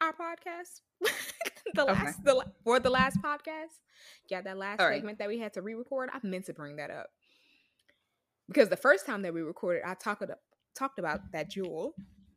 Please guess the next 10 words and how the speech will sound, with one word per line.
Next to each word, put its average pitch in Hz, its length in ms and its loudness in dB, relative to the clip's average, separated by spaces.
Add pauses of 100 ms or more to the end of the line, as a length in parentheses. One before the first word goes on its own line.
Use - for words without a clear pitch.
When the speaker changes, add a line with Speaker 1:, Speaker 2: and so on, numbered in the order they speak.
Speaker 1:
situation 165 600 -8
that 139 80 -8
was - 120 -12
happening 185 360 -6
Speaker 2:
Mm-hmm. 180 320 -4
Speaker 1:
on 165 60 -12
his 151 140 -14
eyebrow, 151 500 -12 (280)
but 160 180 -12
then 165 360 -10